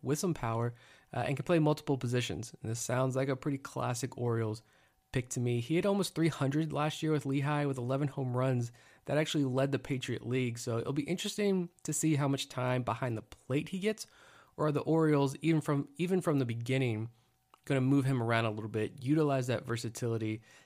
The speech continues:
to get the bat in the lineup as often as possible. But even with their catchers, they're going after versatility here. Fifteenth round, they went James Hicks, right-handed pitcher out of South Carolina.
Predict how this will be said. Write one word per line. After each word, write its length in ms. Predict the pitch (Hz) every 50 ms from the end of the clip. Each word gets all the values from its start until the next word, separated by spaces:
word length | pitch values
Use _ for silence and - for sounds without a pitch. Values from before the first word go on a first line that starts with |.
| - -
to 80 | 139
get 80 | 135 123
the 80 | 120
bat 260 | 113 - 117 110 113 -
in 80 | 113
the 100 | 113 110
lineup 300 | 110 117 117 110 107 -
as 120 | 113 - -
often 300 | - 117 113 - - 110
as 100 | 107 104
possible. 640 | - - - - 120 117 117 - 120 104 107 107 107
But 300 | 107 113 110 107 - - -
even 220 | - 165 185 190
with 120 | 196 190 185
their 100 | 185 170
catchers, 440 | - 190 185 - 151 117 101 - - -
they're 120 | - 123
going 180 | 120 131 131 127
after 180 | 120 120 135
versatility 720 | 120 117 113 113 - 110 - - - 104 104 107 104 104
here. 280 | 104 - 120 110 107 113 - _ - - - - - - - _ _ - -
Fifteenth 460 | - - 214 208 - 233 220 196 175
round, 320 | 170 180 185 185 185 185
they 80 | 175 170
went 220 | 165 175 160 -
James 340 | 131 - 147 151 156 151 135
Hicks, 480 | - - - 185 190 - - - - -
right-handed 460 | - 143 147 147 147 156 147 139 -
pitcher 200 | - 143 - 160
out 140 | - 131 131
of 80 | 117
South 400 | - - - - 143 147 147 -
Carolina. 680 | - - - 139 131 131 131 131 139 139 139 139 135